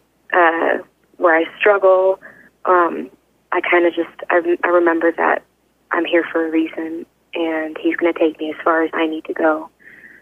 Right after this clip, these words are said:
Um, and I'm gonna do my best, um, to go as far as I need to go. Um,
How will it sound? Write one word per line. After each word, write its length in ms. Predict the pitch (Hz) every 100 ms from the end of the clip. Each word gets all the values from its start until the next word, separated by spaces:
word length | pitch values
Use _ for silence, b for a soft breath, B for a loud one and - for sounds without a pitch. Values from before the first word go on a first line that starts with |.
| _ -
Um, 460 | 175 165 165 170 - _ _ _ _ _ - -
and 100 | 180
I'm 100 | 165
gonna 160 | 165
do 140 | 165 165
my 180 | 165 165
best, 300 | 165 160 - _ - B B B - 170
um, 400 | 180 - - - -
to 80 |
go 180 | 165 160
as 60 | 160 -
far 160 | 160
as 60 | 160
I 80 | 151
need 160 | 151
to 60 | -
go. 300 | 156 156 175 - _ _ -
Um, 480 | 170 165 151 135